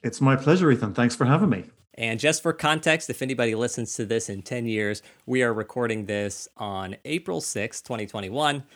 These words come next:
Speaker 2: So we are amidst the covid nineteen pandemic, and we're also amidst a Black Lives Matter slow burn in the United States and across the world.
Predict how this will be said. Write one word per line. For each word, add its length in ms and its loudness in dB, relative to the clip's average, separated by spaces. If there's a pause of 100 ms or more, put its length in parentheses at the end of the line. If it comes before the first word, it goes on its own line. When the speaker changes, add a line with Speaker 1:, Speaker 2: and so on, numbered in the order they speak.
(140)
Speaker 2:
So 220 -2
we 140 -2
are 60 -2
amidst 540 -6
the 140 -10
covid 320 -2
nineteen 480 -6
pandemic, 580 -6 (180)
and 160 -10
we're 120 -8
also 320 -2
amidst 320 -6
a 40 -6
Black 300 -2
Lives 300 -4
Matter 420 -6
slow 340 -2
burn 440 -4 (280)
in 100 -4
the 60 -4
United 280 0
States 380 -4
and 200 0
across 300 -6
the 100 -14
world. 380 -10